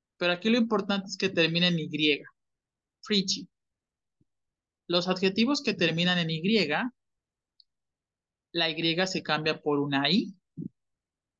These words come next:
y agregamos otra vez la E R. Pretty,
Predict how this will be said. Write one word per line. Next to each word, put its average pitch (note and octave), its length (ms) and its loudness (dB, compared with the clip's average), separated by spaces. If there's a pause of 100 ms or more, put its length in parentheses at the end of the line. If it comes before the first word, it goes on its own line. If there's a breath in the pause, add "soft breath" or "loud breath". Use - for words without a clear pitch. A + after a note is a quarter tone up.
(220)
y F#3+ 80 2
agregamos D#3+ 680 0
otra D#3 280 0
vez E3 240 2
la C#3+ 220 0
E D3+ 180 -2
R. C#3 180 -4 (920)
Pretty, G#3 560 2